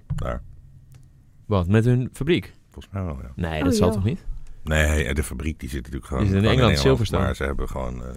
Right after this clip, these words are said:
Speaker 1: een, een kantoor in dat nieuwe gebouw
Speaker 2: Oh,
Speaker 1: wat er
Speaker 2: grappig.
Speaker 1: gebouwd is.
Speaker 2: Oh ja, dat zal Stroll wel, eh, als zijn eigen kantoor gebruiken waarschijnlijk.
Speaker 1: Wa-,
Speaker 2: Oude
Speaker 1: wa-,
Speaker 2: Stroll.
Speaker 1: wa-, waarschijnlijk is het hele circuit, eh, uiteindelijk
Speaker 2: Inmiddels van hem.
Speaker 1: Ja.
Speaker 3: Nou,
Speaker 2: Dat zou ook zomaar kunnen.
Speaker 3: Dat zou me, oh, nou ja,
Speaker 1: Zou
Speaker 3: zijn
Speaker 1: me niks
Speaker 3: vader dan,
Speaker 1: verbazen.
Speaker 3: hè? Niet van hem.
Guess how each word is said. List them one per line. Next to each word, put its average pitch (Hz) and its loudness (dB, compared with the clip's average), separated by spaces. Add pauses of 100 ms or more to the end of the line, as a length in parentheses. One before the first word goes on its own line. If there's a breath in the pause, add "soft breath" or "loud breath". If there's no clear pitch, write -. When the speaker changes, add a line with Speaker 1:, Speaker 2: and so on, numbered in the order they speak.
(140)
Speaker 1:
een, 67 -10 (100)
een 69 -4
kantoor 67 -4
in 73 -4
dat 69 -4
nieuwe 76 2
gebouw - 4
Speaker 2:
Oh, 71 6
Speaker 1:
wat - 4
er 71 0
Speaker 2:
grappig. - 2
Speaker 1:
gebouwd - -2
is. - -6 (320)
Speaker 2:
Oh 120 2
ja, 90 0
dat 87 -2
zal 87 0
Stroll 95 6
wel, 92 6
eh, - 2 (580 loud breath)
als - -2
zijn - -2
eigen 92 4
kantoor 90 0
gebruiken 90 -4
waarschijnlijk. 87 -6
Speaker 1:
Wa-, - -8
Speaker 2:
Oude 107 8
Speaker 1:
wa-, 90 8
Speaker 2:
Stroll. 82 2
Speaker 1:
wa-, 76 -4
waarschijnlijk 69 -8
is 71 -12
het 71 -10
hele 71 -6
circuit, 73 -12
eh, 67 -10
uiteindelijk - -12
Speaker 2:
Inmiddels 107 6
van 98 2
hem. 92 6
Speaker 1:
Ja. 285 4
Speaker 3:
Nou, 427 8
Speaker 2:
Dat - 4
zou 95 8
ook 92 6
zomaar 90 4
kunnen. - 4
Speaker 3:
Dat 277 0
zou - 0
me, 220 -8 (160)
oh, - -
nou - -6
ja, 196 -6
Speaker 1:
Zou - -
Speaker 3:
zijn - -6
Speaker 1:
me - -2
niks 208 6
Speaker 3:
vader 202 2
dan, 170 2
Speaker 1:
verbazen. 208 -2
Speaker 3:
hè? 330 -8
Niet 240 -8
van 208 -8
hem. 226 -8